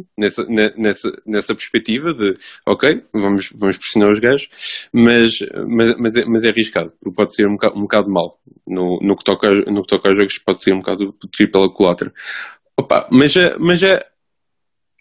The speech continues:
é um conflito interessante de se ver e que até tô, tô curioso para saber como é, como é que isso vai,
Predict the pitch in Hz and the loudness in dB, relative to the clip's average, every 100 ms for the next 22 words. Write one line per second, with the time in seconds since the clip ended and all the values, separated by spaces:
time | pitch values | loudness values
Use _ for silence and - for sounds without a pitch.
0 | - - _ 175 190 185 175 190 160 - | -20 -20 _ 2 2 2 2 2 0 -2
1 | - 98 92 117 107 113 98 95 95 110 | 0 2 0 -2 -2 4 4 4 0 0
2 | 120 117 107 101 - - 110 - 110 107 | 2 4 4 4 -2 -6 -2 2 4 2
3 | 117 - 113 117 117 113 113 107 113 - | 0 0 0 0 0 4 4 4 0 4
4 | 113 | 4